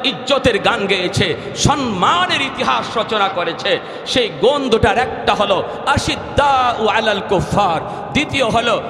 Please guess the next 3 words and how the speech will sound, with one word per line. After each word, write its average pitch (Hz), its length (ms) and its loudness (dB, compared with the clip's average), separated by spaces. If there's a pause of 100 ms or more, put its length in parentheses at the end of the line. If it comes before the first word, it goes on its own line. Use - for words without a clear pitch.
(120)
রুহামাউ 214 920 0
বাইনাহুম, 175 640 -4 (260)
তারা 262 360 2